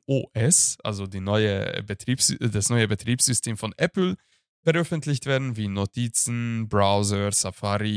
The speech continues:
YouTube, also eigentlich alles. Du kannst damit browsen. Du kannst ein virtu-, eine virtuelle, ähm, Tastatur haben.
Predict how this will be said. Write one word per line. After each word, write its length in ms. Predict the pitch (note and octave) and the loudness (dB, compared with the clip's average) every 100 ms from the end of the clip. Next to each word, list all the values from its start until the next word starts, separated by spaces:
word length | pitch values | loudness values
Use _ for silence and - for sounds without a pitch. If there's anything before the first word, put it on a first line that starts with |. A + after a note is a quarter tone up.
| G2+ | 2
YouTube, 880 | A2 A2 - A2+ G#2+ G#2 G#2+ - - | 4 4 2 -2 0 0 0 -2 -2
also 280 | A#2 - - | -2 -2 -4
eigentlich 520 | - D3 C#3 B2+ G2+ | -4 -2 -4 -4 -6
alles. 240 | F#2+ F#2 - | -6 -6 -8
Du 100 | A2+ | -4
kannst 240 | A#2 G#2+ | -4 -2
damit 240 | G#2 F#2+ | -4 -6
browsen. 380 | - G1+ G1+ - - _ _ _ - | -6 -6 -6 -10 -14 _ _ _ -14
Du 80 | A#2 | -8
kannst 400 | C3+ D3 D3+ - | -4 -2 -2 -4
ein 440 | A#2 A2+ G#2+ G#2 | -4 -4 -6 -2
virtu-, 300 | A2+ B2 - - | 0 0 -2 -6
eine 240 | G#2+ G#2+ | -4 -4
virtuelle, 720 | A2 A#2 A#2 G#2 G2 F#2+ F#2+ - - - | -4 -4 -2 -2 -2 -2 -4 -6 -14 -18
ähm, 280 | - F#2+ F2 - | -12 -12 -10 -2
Tastatur 540 | G2 - G2+ C#3 F3+ | 0 0 2 4 6
haben. 320 | E3+ E3+ G#3+ | 4 2 -2